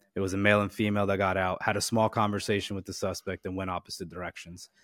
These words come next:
So we were pretty positive that the female that was carrying a backpack had the I E Ds, and she was placing it downtown. So that's a little bit of inside information during that time and that, that specific deployment.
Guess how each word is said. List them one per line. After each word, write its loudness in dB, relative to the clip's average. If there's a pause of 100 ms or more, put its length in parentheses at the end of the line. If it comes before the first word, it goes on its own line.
(180)
So 6
we 12
were 12
pretty 6
positive 4
that 0 (280)
the 0
female 4
that 6
was -2
carrying 4
a -2
backpack 0
had 0
the 0
I 2
E -2
Ds, -2
and -8
she -6
was -6
placing -6
it -10
downtown. -8 (360)
So 2
that's 0
a 6
little 6
bit 4
of 4
inside 2
information -4
during -4 (100)
that 0
time -2
and -6
that, -2 (100)
that -4
specific -8
deployment. -10